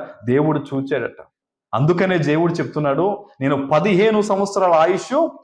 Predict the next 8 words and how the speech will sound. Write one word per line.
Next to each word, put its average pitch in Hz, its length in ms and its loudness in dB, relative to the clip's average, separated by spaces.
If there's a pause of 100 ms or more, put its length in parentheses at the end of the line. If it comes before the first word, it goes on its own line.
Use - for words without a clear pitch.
(180)
నీకు 127 160 -4
ఇస్తున్నానని" 147 500 -2
చెప్పి 127 200 -4
దేవుడు 123 320 0
చెప్తూ - 340 -16
ఉన్నాడు. 117 200 -4
హల్లెలూయా. 113 640 0 (580)
ఈరోజు 151 460 -2